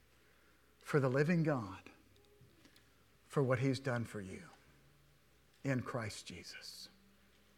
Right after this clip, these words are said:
Does it move you? Are we moved in our affections for the Lord? Do we respond with the words of the last verse of that great hymn? "Were the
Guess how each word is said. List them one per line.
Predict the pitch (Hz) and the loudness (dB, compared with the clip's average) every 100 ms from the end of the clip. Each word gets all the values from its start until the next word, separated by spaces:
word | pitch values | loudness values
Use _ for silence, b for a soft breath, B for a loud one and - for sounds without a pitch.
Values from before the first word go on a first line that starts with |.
| - _ - _ _ _ _ _ _ _ _ _ - _ _ _ _ _ _ _ _ | -20 _ -20 _ _ _ _ _ _ _ _ _ -20 _ _ _ _ _ _ _ _
Does | 190 | 4
it | 220 | 4
move | 131 143 180 196 | 4 4 4 0
you? | 226 - - - _ _ - - _ _ _ _ _ _ _ _ _ b b b b b - | -6 -8 -20 -20 _ _ -20 -20 _ _ _ _ _ _ _ _ _ b b b b b 10
Are | 185 233 | 12 12
we | 240 | 12
moved | 196 220 247 196 | 12 12 12 12
in | 202 | 12
our | 180 | 12
affections | 165 - 202 202 226 208 | 12 12 12 12 12 12
for | - | 12
the | 185 | 12
Lord? | 185 196 | 12 12
Do | 175 | 12
we | 214 | 12
respond | 254 226 - - 214 226 208 | 12 12 10 6 10 12 12
with | 196 | 12
the | 196 | 12
words | 160 190 208 214 160 | 12 12 12 12 12
of | 156 | 12
the | 170 147 B B - | 12 12 B B 12
last | 170 214 226 | 12 12 12
verse | 170 170 208 196 | 12 12 12 12
of | 180 143 | 12 12
that | 190 180 | 12 12
great | 143 202 214 | 12 12 12
hymn? | 180 208 B B - | 12 10 B B 2
"Were | 147 170 262 320 320 | 12 12 12 12 12
the | 294 | 12